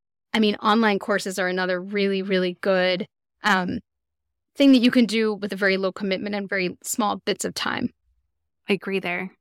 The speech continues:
Speaker 2: especially because it can help you with the exploration piece. Like, we, we've signed up for Masterclass for a couple of years just because we love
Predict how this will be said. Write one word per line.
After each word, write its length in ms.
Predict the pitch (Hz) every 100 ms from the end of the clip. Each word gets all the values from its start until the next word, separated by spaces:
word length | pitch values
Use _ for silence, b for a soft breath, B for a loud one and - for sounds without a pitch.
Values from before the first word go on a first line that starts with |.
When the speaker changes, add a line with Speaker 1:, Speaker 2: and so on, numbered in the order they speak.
| _
Speaker 2:
especially 420 | 233 - 254 -
because 300 | 220 - 214
it 60 | -
can 140 | 208
help 180 | 190 208
you 100 | 190
with 120 | 180
the 100 | - -
exploration 680 | 208 - - 196 170 - 190
piece. 320 | 226 311 -
Like, 220 | 208 - _ _ _ _ -
we, 320 | 226 254 - - _ _ -
we've 280 | 226 233
signed 200 | - 233
up 80 | 202
for 80 | 208
Masterclass 600 | 180 175 - - 214 -
for 100 | 220
a 80 | 220
couple 240 | - 220
of 80 | 220
years 240 | 233 254
just 220 | - 202 -
because 260 | - 185
we 80 | 190
love 320 | 175 170 170